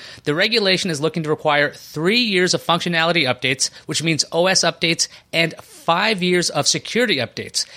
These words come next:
And updates would have to be pushed within four months of them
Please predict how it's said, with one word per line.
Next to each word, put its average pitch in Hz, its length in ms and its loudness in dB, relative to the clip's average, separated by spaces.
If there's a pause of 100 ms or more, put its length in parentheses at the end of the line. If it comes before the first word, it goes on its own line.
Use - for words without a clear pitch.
(140)
And 151 160 -2
updates 226 480 -2
would 170 100 -6
have 170 180 0
to - 80 -10
be 196 100 -2
pushed 165 320 -2
within 143 400 -2
four 247 440 -2
months 156 400 0 (220)
of 147 240 0
them 190 260 0